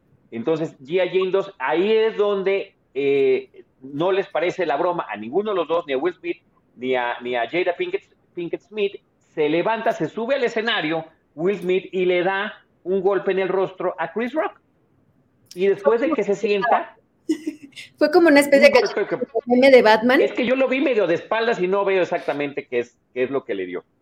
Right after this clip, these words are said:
Speaker 1: O sea, pero sí sonó, sonó, sonó algo. Y, y dice, y dice Chris Rock, "Me acaba de pegar, <laughs> me acaba de dar un smack, no, he smacked me, me acaba de pegar Will Smith". Este, pues esto es un momento ya de televisión que,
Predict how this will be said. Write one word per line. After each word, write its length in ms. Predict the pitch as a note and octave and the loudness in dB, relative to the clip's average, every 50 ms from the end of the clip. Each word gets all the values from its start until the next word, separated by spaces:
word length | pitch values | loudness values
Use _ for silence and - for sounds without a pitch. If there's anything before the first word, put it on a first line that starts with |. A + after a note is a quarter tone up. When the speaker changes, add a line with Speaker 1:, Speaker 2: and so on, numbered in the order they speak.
| _ _ _ | _ _ _
Speaker 1:
O 80 | - C#3 | -8 -4
sea, 180 | D3+ E3 D#3 - | -4 -4 -2 -2
pero 160 | D#3 D3+ D3+ | -2 -2 -2
sí 120 | F#3+ A3 | -2 -2
sonó, 220 | G#3 D#4 A3+ G3+ G3+ - - - - - _ _ | -2 -2 0 -2 -2 -6 -8 -14 -16 -20 _ _
sonó, 360 | - C#3 D3 F3 F#3 F3+ - | -6 -4 -2 -2 -2 -4 -6
sonó 260 | - D3 D#3 E3+ F#3 F3 | -6 -6 -4 -2 -2 -2
algo. 240 | C#3 A2 F#2 D#2+ - _ _ _ _ _ _ _ _ _ | -4 -6 -8 -10 -14 _ _ _ _ _ _ _ _ _
Y, 360 | - F3 F#3 G#3+ A#3 E4+ - _ _ _ | -10 -6 -4 -4 -4 -6 -10 _ _ _
y 100 | - D3+ | -10 -6
dice, 380 | D3+ F#3+ A3 - A#3 E3 - - | -6 -4 -4 -2 -4 -4 -6 -8
y 120 | - D#3 D#3 | -8 -6 -4
dice 520 | F3 G#3+ G3 - A3 G#3+ G#3 G3 - - - | -4 -4 -4 -4 -2 -2 -2 -2 -4 -4 -4
Chris 180 | - F#3+ G3 E3+ | -2 0 0 0
Rock, 220 | A3 A#3+ - - | -2 -6 -6 -6
"Me 180 | C3 C3+ C#3 C3+ | -6 -4 -4 -4
acaba 360 | C3+ - - D3 D3 D#3 F3+ | -4 -4 -4 -2 0 0 0
de 100 | F#3+ F3 | 0 -2
pegar, 380 | - C#3+ C3 B2+ B2+ - - | -2 -4 -4 -4 -4 -6 -8
<laughs> 40 | - | -6
me 120 | B2+ B2+ A#2+ | -6 -6 -4
acaba 240 | - D3 D#3 F3 | -2 -2 0 0
de 60 | E3 D#3 | 0 0
dar 40 | |
un 280 | D#3+ D#3 D3+ B2+ G#2+ B2+ - | 0 0 -2 -2 -4 -6 -14
smack, 380 | - - - F3+ F#3+ - - - | -18 -14 -10 -8 -8 -8 -8 -8
no, 200 | A#2+ B2+ D3+ D3+ - | -6 -4 -4 -4 -6
he 60 | F#3 | -8
smacked 320 | D#3 F3 F#3+ F#3+ - - A#2 | -8 -6 -6 -8 -8 -10 -16
me, 140 | G#2 F#2 | -18 -14
me 60 | G#2 A2 | -12 -10
acaba 260 | - - E3 E3+ F3 | -4 -2 0 0 0
de 80 | F3 | 0
pegar 340 | E3+ - D3 C#3+ D#3 D3+ C3+ - - _ _ _ _ _ _ - | -2 -4 -4 -4 -4 -4 -6 -10 -18 _ _ _ _ _ _ -6
Will 200 | B2+ C#3+ E3 D#3+ | -4 -4 -2 -2
Smith". 260 | F3+ F#3+ G3+ G3 G3+ - _ _ _ _ _ _ | -2 -2 0 0 -2 -4 _ _ _ _ _ _
Este, 520 | - - D3 C#3 C#3+ - - D3 C#3 C#3 C#3 C#3 | -2 -2 -2 -2 -6 -6 -4 -2 -2 -2 -2 -4
pues 120 | C3+ B2+ | -6 -6
esto 160 | B2+ B2 - F#3 | -6 -6 -10 -8
es 60 | E3 | -6
un 80 | F3+ | -6
momento 400 | G3 F3+ D#3 D3 D#3 D#3 D3+ - | -4 -2 -2 -2 -4 -6 -6 -6
ya 220 | D3+ B2+ C3 B2+ C3+ | -4 -2 -2 0 0
de 140 | C#3+ C#3 - | -2 -2 -4
televisión 540 | - A2+ G2+ G2 G2 - - C#3 B2+ B2 - | -4 -10 -14 -14 -16 -16 -12 -12 -12 -12 -12
que, 380 | - A2+ G2+ F#2+ F2+ F2 E2 | -12 -10 -8 -8 -8 -10 -14